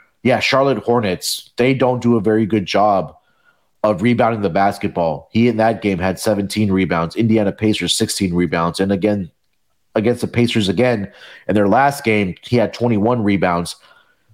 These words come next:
Last Saturday against the Thunder, a team that, again, doesn't rebound the basketball very well, he was well on his way to get to that projection.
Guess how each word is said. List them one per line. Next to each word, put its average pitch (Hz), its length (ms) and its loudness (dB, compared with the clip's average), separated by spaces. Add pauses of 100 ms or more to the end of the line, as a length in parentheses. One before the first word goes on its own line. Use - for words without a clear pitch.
(200)
Last 165 240 2
Saturday 160 760 2
against 135 260 0
the 123 60 -2
Thunder, 131 420 2
a 113 140 0
team 127 340 0
that, 110 460 0 (160)
again, 110 260 -2
doesn't 117 300 -2
rebound 113 280 0
the 101 60 -2
basketball 104 480 0
very 104 240 0
well, 104 480 0 (1040)
he 143 100 4
was 160 160 4
well 135 200 2
on 131 100 2
his 107 140 -6
way 123 160 2
to 117 100 -4
get 107 340 -2 (640)
to 131 200 0
that 110 220 0
projection. 90 640 -6